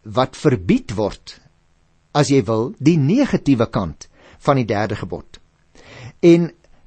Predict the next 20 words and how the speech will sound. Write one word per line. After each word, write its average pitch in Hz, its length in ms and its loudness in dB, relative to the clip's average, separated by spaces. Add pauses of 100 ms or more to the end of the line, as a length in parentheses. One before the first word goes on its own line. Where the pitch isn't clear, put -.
ek 127 180 2
dink 277 180 2
dit 208 140 -2
is 139 120 -8
baie 160 260 0
duidelik 127 360 0
as 123 160 -4
hier 127 160 -4
staan, 139 540 -2 (260)
want 127 440 -4
ons 147 240 0
lees 156 600 2
dat 123 280 -2
die 113 440 0
Here 247 200 2
se 165 160 2
naam 110 500 -2
op 151 200 0
geen 262 340 2
manier 135 480 0